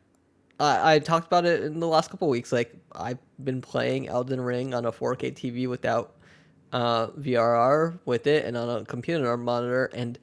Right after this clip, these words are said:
it's the L G O led with the V R R on there that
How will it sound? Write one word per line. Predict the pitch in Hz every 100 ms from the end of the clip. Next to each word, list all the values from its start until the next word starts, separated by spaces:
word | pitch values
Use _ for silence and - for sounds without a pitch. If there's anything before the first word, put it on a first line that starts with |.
| _ _ _ _ _ _ _ -
it's | 131 120 -
the | - 117
L | 131
G | 127 147 143
O | 196
led | 170 135 151
with | 143 135 131 135
the | 139
V | 143 139
R | 147 156
R | 202 220 175 156 -
on | 120 123
there | 123 143 160
that | 139 123 120 -